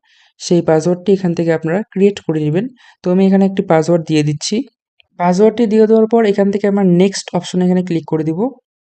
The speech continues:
নেক্সট অপশনে ক্লিক করে দেওয়ার সাথে সাথেই কিন্তু আমার পাসওয়ার্ডটি, অর্থাৎ Facebook অ্যাকাউন্টের পাসওয়ার্ডটি চেঞ্জ হয়ে গেছে।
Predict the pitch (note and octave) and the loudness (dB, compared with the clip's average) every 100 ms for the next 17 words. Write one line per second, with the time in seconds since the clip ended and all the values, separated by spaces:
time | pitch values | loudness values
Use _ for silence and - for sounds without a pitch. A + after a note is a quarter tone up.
0 | _ F#3+ G3+ G3 G#3+ - A3 G#3 G3 G3 | _ 2 2 0 -4 -2 -2 0 0 2
1 | G#3 G3+ G3+ G3 F3+ F3+ G3 G3+ G3+ G3 | 2 2 0 0 0 0 0 2 2 0
2 | F#3+ - D#3+ D#3+ D#3+ D#3+ D3+ D3 E3+ F3+ | 0 -2 -2 -2 -2 0 0 2 0 0
3 | F3+ E3 - D#3 D3+ D3 D#3+ D3+ D#3+ E3 | 0 -4 -4 -6 -6 -4 -4 -4 -4 -4
4 | E3 E3+ F3 F3+ E3+ E3 F3 E3+ F3 - | -4 -2 -2 -2 -2 -2 -2 -2 -4 -2
5 | E3+ E3 D#3+ D#3 D3+ F#3+ | -2 0 0 0 -2 -4